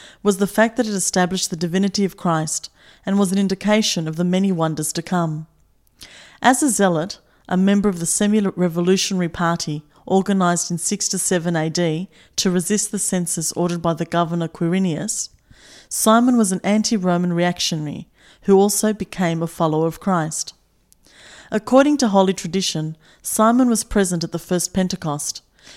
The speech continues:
where he pledged his life to spreading the message of Christianity wherever he could make himself heard. With the other apostles,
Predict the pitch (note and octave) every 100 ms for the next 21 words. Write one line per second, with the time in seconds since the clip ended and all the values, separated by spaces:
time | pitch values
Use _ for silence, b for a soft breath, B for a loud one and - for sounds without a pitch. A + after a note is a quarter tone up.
0 | B G#3 G3 G3+ A3+ A#3 - A#3 G#3+ F3
1 | E3 - - - F#3 F#3+ F3+ F3+ - G3
2 | G3+ - - F3+ E3 D3+ D3+ D#3+ b b
3 | - F#3+ G3+ G3+ A3 A3 F3+ E3+ E3 E3+
4 | - E3 D3+ G3 E3 D3+ - _ _ _
5 | _ _ _ B B B B B A3 A3+
6 | A#3 B3+ C#4 C4 F#3+ E3+ - D3+ D#3